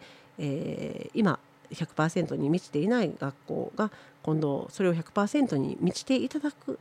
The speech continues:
ための方策、これは例えば奨学金をお作りして、地域枠みたいなものが今すでに、あの、お医者様とかの分野でも動いてますけれども、あの、地域に何年間か働いていただいたら、その奨学金が減免されていくっていうような制度をするっていうのも一つかもしれませんし、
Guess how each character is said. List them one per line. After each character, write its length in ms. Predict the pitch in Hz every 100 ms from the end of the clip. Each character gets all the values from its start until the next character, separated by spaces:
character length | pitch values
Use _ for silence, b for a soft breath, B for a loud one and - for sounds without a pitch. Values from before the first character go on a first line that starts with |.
| -
た 100 | 302
め 100 | 262
の 220 | 214 311 302 -
方 180 | 196
策、 380 | 196 170 - 170 - B B -
こ 80 | 285
れ 60 |
は 120 | 285 262 185
例 80 | 202
え 80 |
ば 80 | 165
奨 220 | 143 214
学 260 | 208 202 202
金 320 | - 196 208
を 180 | 233 247 B B B B -
お 80 | -
作 220 | - 165
り 120 | 151
し 80 | 151
て、 380 | - 277 175 - -
地 200 | - 262
域 140 | -
枠 220 | 233 185
み 80 | 156
た 100 | 151
い 40 | 143
な 80 |
も 120 | 139 147
の 100 | 135
が 140 | 131
今 220 | 143 151
す 120 | 147
で 140 | 165 165
に、 300 | 143 139 -
あ 80 | 139
の、 100 | 139
お 60 |
医 60 | 143
者 80 | 170
様 220 | 190 156
と 80 | 131
か 60 |
の 80 | 131
分 160 | 143 147
野 100 | 127
で 60 |
も 300 | - - 160 - -
動 140 | 170 160
い 60 |
て 80 | 160
ま 120 | 147
す 80 | 151
け 80 | -
れ 80 | 123
ど 100 | 147
も、 160 | 170 B B B B B
あ 100 | -
の、 60 | 151
地 240 | - 269
域 200 | 226 -
に 240 | 233 269 -
何 240 | 165 170
年 160 | 185 160
間 180 | 139 143
か 140 | 220
働 260 | 196 185 180
い 60 |
て 60 | 170
い 40 |
た 80 | 160
だ 80 | 170
い 60 | 185
た 80 |
ら、 60 | 262
そ 100 | 214
の 60 | 170
奨 200 | - 165
学 180 | 160
金 200 | - 160
が 100 | 208
減 200 | 190 170
免 180 | 165 156
さ 120 | 151
れ 60 | 156
て 140 | 143
い 60 | 147
く 160 | - 147
っ 20 |
て 100 | -
い 40 |
う 20 |
よ 20 | 139
う 0 |
な 40 |
制 180 | 139 165
度 120 | 143
を 40 | 147
す 140 | -
る 80 | 170
っ 20 |
て 100 | -
い 20 |
う 20 |
の 60 | 151
も 60 | 143
一 180 | -
つ 80 | 160
か 100 | 143
も 80 | 135
し 120 | 135
れ 60 | 143
ま 120 | 131
せ 120 | -
ん 120 | 147
し、 360 | - - 269 190